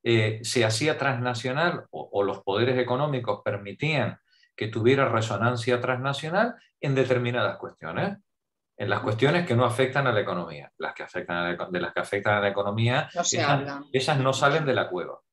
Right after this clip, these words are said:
Speaker 1: ¿vale?
Speaker 2: Ya.
Speaker 1: Eh, termina, Mar-, Maricruz.
Speaker 2: Lo que empezó como un saludable intento de ampliar el alcance de la justicia más allá del Estado-nación ha acabado encajando en ciertos aspectos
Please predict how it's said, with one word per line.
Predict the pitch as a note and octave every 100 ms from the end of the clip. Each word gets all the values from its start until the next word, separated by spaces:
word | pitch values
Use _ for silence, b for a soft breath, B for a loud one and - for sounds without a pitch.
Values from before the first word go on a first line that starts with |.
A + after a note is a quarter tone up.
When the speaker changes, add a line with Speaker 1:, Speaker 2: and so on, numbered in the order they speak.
| _ _ -
Speaker 1:
¿vale? | - A#2+ - - - - _ _ -
Speaker 2:
Ya. |
Speaker 1:
Eh, | - - - _
termina, | D3+ D#3+ B2 G#2
Mar-, | G2 G#2 A2+
Maricruz. | G#2 G#2 A2 F#2+ _ _ _ -
Speaker 2:
Lo | G3
que | G3+
empezó | F#3 F#3+ F#3 A#3+
como | A#3 F#3+ F3+ F#3
un | G#3 G3+
saludable | A#3 A3 G3+ A3 G3
intento | F3 D#3+ G3 G#3+ F#3+
de | D#3+
ampliar | D#3 D#3+ D#3+ D#3 F#3 F#3+
el |
alcance | D#3 D#3 - F#3+ G3 F3
de | D3+
la | C#3
justicia | - D3+ - G#3 G#3 F3 D#3
más | F3+ G3+
allá | F#3+ G3
del | F#3
Estado-nación | C#3 - F3+ G3 F3+ E3 - G3+ G3+ G#3+
ha | F#3
acabado | G3 G3+ F#3+ G3 F3
encajando | D3+ D3 - F3+ F#3 D#3+
en | D3
ciertos | F#3+ F#3 G#3 F#3+
aspectos | - - G3 - F3+